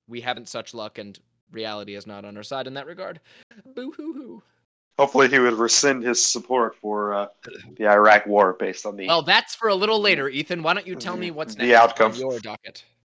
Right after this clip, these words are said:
Speaker 2: Uh, well, the next thing that I did two short ones that I'm gonna count only as one because The Old Man and the Sea was only, like, a hundred and twenty pages. I think. Yeah, hundred twenty-five pages.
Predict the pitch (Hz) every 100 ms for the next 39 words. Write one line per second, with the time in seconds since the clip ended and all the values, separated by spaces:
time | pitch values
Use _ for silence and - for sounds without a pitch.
0 | _ _ _ _ 151 160 156 156 156 185
1 | 190 190 180 160 151 139 147 147 139 -
2 | 180 - 175 160 139 139 139 151 - 131
3 | 127 123 120 - 135 123 123 127 135 143
4 | 120 120 113 117 110 104 - 107 104 104
5 | 95 - - _ _ _ 113 117 117 135
6 | 135 156 151 127 - 156 151 143 131 135
7 | 127 113 104 - 131 139 151 147 117 -
8 | 120 127 151 156 160 165 175 175 - -
9 | - _ _ _ - 151 156 180 185 -
10 | - 110 107 135 139 143 147 139 123 120
11 | 120 117 117 117